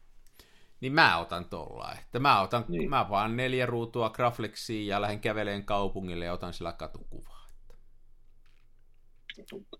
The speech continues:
Speaker 2: Oikein
Speaker 1: mä
Speaker 2: säikähdin, kun puhuit, että point and shoot Graflex.
Speaker 1: Niin, point and shoot neljä kertaa vitonen. Mutta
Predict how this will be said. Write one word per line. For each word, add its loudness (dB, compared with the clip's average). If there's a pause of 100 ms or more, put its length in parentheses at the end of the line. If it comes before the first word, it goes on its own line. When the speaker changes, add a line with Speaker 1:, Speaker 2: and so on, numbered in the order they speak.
(640)
Speaker 2:
Oikein -4
Speaker 1:
mä -2
Speaker 2:
säikähdin, 4
kun -12
puhuit, 12
että -4 (220)
point 12 (120)
and -8 (120)
shoot 0 (140)
Graflex. -6 (760)
Speaker 1:
Niin, -8
point 0
and -4
shoot -6
neljä -4
kertaa -8
vitonen. -6 (260)
Mutta 0